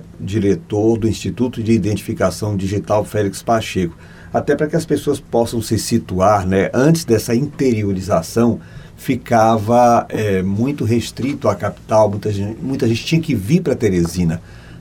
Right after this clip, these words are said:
na expectativa de receber, de retirar a sua carteira de identidade, o seu documento de identificação civil, e ficava restrito ali àquele prédio da Praça Saraiva, que ficava superlotado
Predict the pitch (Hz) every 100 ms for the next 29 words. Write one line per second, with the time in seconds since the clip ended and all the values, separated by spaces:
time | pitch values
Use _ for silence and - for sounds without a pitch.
0 | - 113 101 95 92 90 113 104 - 92
1 | - 107 95 98 95 98 98 104 80 95
2 | 101 82 80 98 - 101 107 110 101 -
3 | 98 85 90 - 95 85 85 82 82 -
4 | 90 90 85 - 139 139 123 117 95 104
5 | 107 101 95 - 92 90 98 95 113 85
6 | 98 117 - - - - 120 135 143 135
7 | 131 123 - 143 135 113 117 117 127 107
8 | 107 117 104 101 95 104 101 - 107 90
9 | 82 95 117 131 - - - - - -
10 | 113 110 104 101 - 165 165 104 104 90
11 | - 82 87 85 117